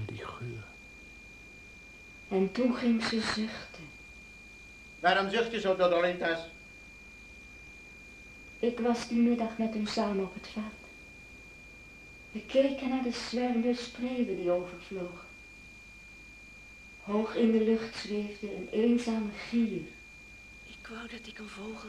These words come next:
Speaker 4: was. Dan vloog ik naar mijn zusje, naar Gertrudis.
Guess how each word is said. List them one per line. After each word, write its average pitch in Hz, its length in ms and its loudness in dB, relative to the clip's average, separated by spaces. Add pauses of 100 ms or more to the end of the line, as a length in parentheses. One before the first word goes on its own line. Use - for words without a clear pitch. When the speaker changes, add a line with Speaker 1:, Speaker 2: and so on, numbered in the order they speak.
Speaker 4:
was. - 460 -10 (1120)
Dan 170 100 -12
vloog 180 260 -8
ik - 60 -16
naar 185 140 -4
mijn 185 120 -6
zusje, 180 400 -6 (200)
naar 160 220 -10
Gertrudis. 165 640 -12